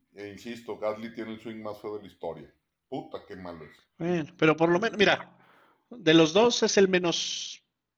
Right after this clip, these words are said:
Speaker 2: el menos peor, este, como piloto y hasta como persona, ¿no? Porque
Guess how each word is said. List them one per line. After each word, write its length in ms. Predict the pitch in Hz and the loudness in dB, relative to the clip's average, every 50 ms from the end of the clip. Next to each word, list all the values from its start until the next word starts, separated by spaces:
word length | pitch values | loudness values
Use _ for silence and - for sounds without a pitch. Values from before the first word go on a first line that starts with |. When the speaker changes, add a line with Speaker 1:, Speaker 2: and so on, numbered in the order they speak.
| - - | -8 -2
Speaker 2:
el 160 | 185 147 143 | 0 2 2
menos 260 | 147 147 156 139 - | 2 2 2 0 -2
peor, 340 | - - 143 135 135 131 127 | 2 4 6 6 6 6 4
este, 280 | 127 117 - - 113 110 | 2 -4 -4 -8 -8 -8
como 400 | - 113 110 107 101 95 _ _ - | -8 -6 -6 -6 -6 -8 _ _ -2
piloto 500 | 123 120 117 127 165 - - 165 151 123 | 0 2 4 2 2 2 2 0 2 2
y 140 | 123 113 110 | 2 0 -2
hasta 260 | 107 - - 120 110 | -4 -4 -4 -6 -6
como 320 | - 120 107 104 101 - | -6 -8 -12 -12 -12 -8
persona, 520 | - 120 110 110 - - 131 127 123 113 113 | -4 -4 -4 -4 -4 -6 -6 -6 -6 -8 -8
¿no? 140 | 131 165 160 | -6 -8 -8
Porque 440 | 147 - - 120 107 107 101 110 | -10 -10 -10 -8 -6 -6 -8 -8